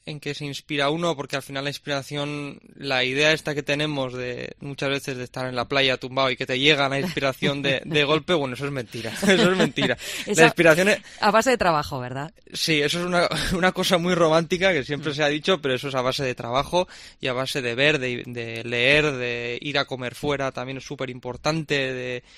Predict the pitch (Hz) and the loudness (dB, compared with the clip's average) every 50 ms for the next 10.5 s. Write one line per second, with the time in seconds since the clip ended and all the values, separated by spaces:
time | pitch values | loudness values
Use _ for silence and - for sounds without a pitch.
0 | - _ - 139 139 131 - - 147 143 143 139 135 131 131 131 135 135 135 131 | -20 _ -2 0 0 0 0 -2 -2 -2 0 0 -2 -2 -2 -2 0 0 0 0
1 | 127 127 131 127 - 123 123 120 - 160 160 151 147 143 143 143 139 139 - - | 0 -2 -4 -4 -6 -8 -8 -6 -4 -4 -4 -2 -2 -2 -2 -2 -4 -6 -10 -14
2 | - - - - - - - - 143 139 131 131 131 127 127 123 127 - - 139 | -20 -20 -20 -20 -20 -20 -10 -6 -4 -2 -2 0 0 0 0 0 -2 -2 -2 -2
3 | 135 139 139 135 - 139 143 147 151 151 147 160 156 143 143 147 139 - 139 135 | -2 0 2 2 2 2 2 0 0 -2 -2 -2 -2 -2 -4 -4 -6 -6 -6 -6
4 | 143 147 151 156 160 - 165 147 - 143 135 131 139 143 151 147 - 147 135 139 | -6 -6 -6 -6 -4 -4 -4 -4 -4 -4 -6 -4 -4 -4 -4 -4 -4 -4 -6 -6
5 | 135 123 131 139 139 135 123 - 131 123 127 135 143 151 160 151 143 127 127 - | -8 -10 -10 -10 -10 -10 -10 -10 -12 -12 -12 -8 -6 -4 -4 -4 -4 -6 -10 -12
6 | - 131 131 131 127 131 131 127 - - 143 135 135 135 - 139 131 131 131 131 | -12 -10 -8 -8 -8 -6 -8 -10 -10 -8 -8 -8 -8 -8 -8 -10 -10 -10 -10 -12
7 | - - - - - - 156 151 151 151 151 147 143 147 147 143 - 156 151 147 | -14 -14 -16 -16 -6 -2 0 2 2 2 2 2 2 0 0 -2 -2 -4 -4 -4
8 | 139 135 - 160 160 156 156 - - 147 143 147 147 143 - 147 139 143 - 147 | -4 -6 -6 -4 -4 -4 -4 -4 -2 0 0 0 0 -2 -4 -8 -10 -8 -8 -8
9 | 139 139 139 - - 143 135 127 131 139 139 143 - - 143 135 135 131 131 139 | -8 -8 -10 -10 -8 -8 -8 -8 -8 -8 -8 -8 -8 -8 -8 -8 -8 -8 -8 -6
10 | 156 156 147 143 143 147 143 143 139 - | -6 -4 -4 -4 -4 -4 -4 -6 -6 -10